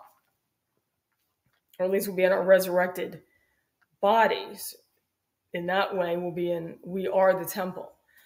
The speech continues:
We will be fulfilled, okay? <clears throat> We might come, I mean, we'll be coming back to the earth that won't be totally perfect. What I'm saying is that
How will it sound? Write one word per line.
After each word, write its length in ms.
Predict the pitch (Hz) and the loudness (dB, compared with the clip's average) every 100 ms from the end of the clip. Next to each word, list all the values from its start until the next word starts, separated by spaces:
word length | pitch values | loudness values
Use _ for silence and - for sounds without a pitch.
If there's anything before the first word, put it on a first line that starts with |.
| - _ _ _ _ _ _ _ | -20 _ _ _ _ _ _ _
We 140 | 202 170 | -8 -4
will 280 | 196 196 | -2 -2
be 140 | 185 196 | -2 -4
fulfilled, 800 | - 208 - 240 240 190 - - - | 0 0 2 8 10 8 2 -6 -10
okay? 500 | 185 196 180 185 - _ | -2 0 2 0 -4 _
<clears throat> 200 | - - | -20 2
We 400 | 277 220 - 208 | 4 4 2 2
might 200 | 208 196 | 4 2
come, 240 | 233 185 - _ _ _ 226 | 2 -6 -10 _ _ _ -4
I 40 | |
mean, 160 | 190 196 | -2 2
we'll 120 | 202 | 2
be 80 | 190 | 0
coming 380 | - 285 254 | 0 4 6
back 300 | 226 247 254 | 6 6 6
to 60 | 277 | 2
the 140 | 202 | -4
earth 360 | - 185 233 254 | -2 2 2 2
that 180 | - 175 | -4 0
won't 300 | 185 185 185 | 0 0 -4
be 400 | 190 185 185 - _ _ _ _ _ _ _ _ _ _ _ _ _ _ _ _ _ _ _ _ - | -4 -2 -2 -6 _ _ _ _ _ _ _ _ _ _ _ _ _ _ _ _ _ _ _ _ -2
totally 300 | 262 214 190 | 2 2 2
perfect. 680 | - 277 285 285 - - 185 | 4 8 8 6 -2 -2 0
What 140 | 196 | 2
I'm 160 | 180 185 | 2 0
saying 440 | - 269 277 240 | 6 8 8 6
is 200 | 202 196 | 2 2
that 640 | 202 196 196 190 - - | 2 2 2 0 -2 -8